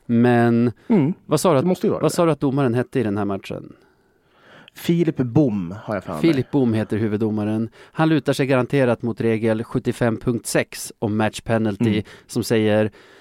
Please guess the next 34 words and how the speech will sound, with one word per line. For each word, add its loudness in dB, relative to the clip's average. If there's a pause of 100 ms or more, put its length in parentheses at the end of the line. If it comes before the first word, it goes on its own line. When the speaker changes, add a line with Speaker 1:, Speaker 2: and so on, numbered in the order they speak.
(340)
Speaker 1:
"En 0
spelare 2
eller 2
ledare 2
som -6
använder 0
sig -2
av", -2 (1200)
nu -2
ska -10
vi -8
se, -8
jag -4
hade -4
det -4
framför -2
mig -2 (100)
<laughs> -12
alldeles -2
nyss. -4 (140)
Speaker 2:
<laughs> -20
Speaker 1:
Eh, 2 (1400)
eh, -4
ja, 0
men 2
en 0
spelare 2
eller -4
ledare 2
som -2
använder 2
sig 0
av 2 (360)
sexistiskt -4